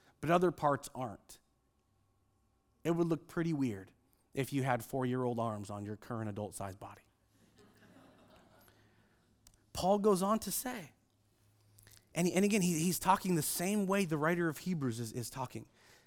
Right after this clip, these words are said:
"Then we will no longer be infants, tossed back and forth by the waves and, and, and blown here and there by every wind of teaching."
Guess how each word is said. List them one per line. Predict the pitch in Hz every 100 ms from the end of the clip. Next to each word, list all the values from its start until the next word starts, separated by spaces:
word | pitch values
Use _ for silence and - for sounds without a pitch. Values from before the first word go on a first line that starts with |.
| _
"Then | 143 147 214 240
we | 220
will | 208 185
no | 170 175 196
longer | 185 185 190 175
be | 170 170
infants, | 135 131 - 104 - - - - - _ _ _ _ _ _ _ _ _ -
tossed | 175 180 - 151
back | 156 165
and | 175 160
forth | - 160 -
by | 151 151
the | 151
waves | 147 143 127
and, | - 143
and, | 131 139 139
and | 139 123
blown | 139 147 165
here | 147 165 151
and | 147
there | 139
by | 127 120
every | 147 156
wind | 143 151
of | 139 -
teaching." | 160 - 117